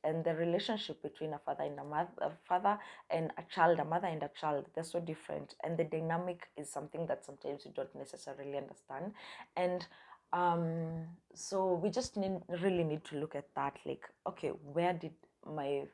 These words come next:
father fall short? Where did my mother fall short? Where did I want him to be my father,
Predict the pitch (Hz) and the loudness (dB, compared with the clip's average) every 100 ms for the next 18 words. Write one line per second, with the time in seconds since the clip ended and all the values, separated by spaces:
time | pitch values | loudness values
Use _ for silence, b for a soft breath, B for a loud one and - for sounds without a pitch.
0 | _ 151 151 139 - 139 139 - 135 165 | _ -6 -6 -10 -8 -8 -6 -8 -6 -4
1 | 170 180 - 139 147 147 156 - 147 143 | -4 -6 -8 -12 -10 -10 -12 -14 -14 -12
2 | - 143 - B B B - 190 185 165 | -12 -14 -14 B B B 2 4 4 0
3 | 160 156 160 - 160 151 147 147 135 - | 2 2 0 -4 -8 -8 -8 -6 -8 -6
4 | 147 | -6